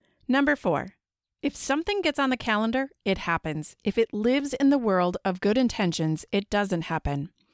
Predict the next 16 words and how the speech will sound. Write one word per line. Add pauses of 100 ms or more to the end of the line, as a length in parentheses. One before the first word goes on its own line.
(220)
What
is
making
its
way
into
your
calendar,
and
is
that
a
vote
for
your
time?